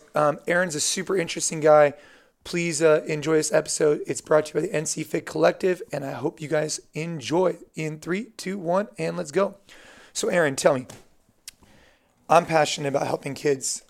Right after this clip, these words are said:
obviously with, um, pediatric cancer because of my background and my daughter. But you're, you're passionate about helping kids in a different way. And so perhaps you could tell me or, or tell the audience,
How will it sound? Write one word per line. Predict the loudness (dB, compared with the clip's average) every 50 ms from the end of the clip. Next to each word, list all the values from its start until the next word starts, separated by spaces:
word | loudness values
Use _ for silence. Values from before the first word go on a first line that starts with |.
| _ 0
obviously | 2 2 2 2 0 -2 -2 -4 -4
with, | -4 -6 -6 -6 -8
um, | -8 -6 -8 -8 -10 -12 -14 -16 -18 -14 -10
pediatric | -8 -4 0 0 0 0 0 -4 -8
cancer | -4 -2 -2 -2 -2 -4 -6
because | -8 -8 -8 -8 -8
of | -4 0
my | 2 2 2
background | 2 2 -2 -4 -6 -6 -4 -4 -2
and | -4 -4 -4 -2
my | -2 0 0
daughter. | 0 -2 -4 -6 -8 -10 -14 _ _ _ _ -20 _ _ _ -20 -20 -20 _ _ _
But | -8 -4
you're, | 0 2 2 2 2 -2 -6
you're | -8 -2 0 0 0
passionate | 0 0 -2 -2 -2 -4 -6 -8 -8
about | -6 -6 -6
helping | -4 -6 -6 -4 -6 -8 -8
kids | -8 -8 -6 -6 -6 -8 -10 -12 -14 -18 _ _ -8
in | -6
a | -6 -4
different | -2 -4 -2 -2 -2 -4 -6
way. | -6 -10 -14 -16 -18 _ _ _ -20 -20 _ _ _
And | -8 -6 -6
so | -6 -6
perhaps | -4 -4 -2 -2 -2 -4 -6 -8 -10 -6
you | -6 -6
could | -6 -8 -16 _ _ _
tell | -8 0 4 4 6 4
me | 4 0 -2 -2 -2 -2 -2
or, | -2 -4 -4 -6 -6
or | -6
tell | -6 -2 0 0 0
the | 0 2
audience, | 2 4 4 2 2 -2 -6 -8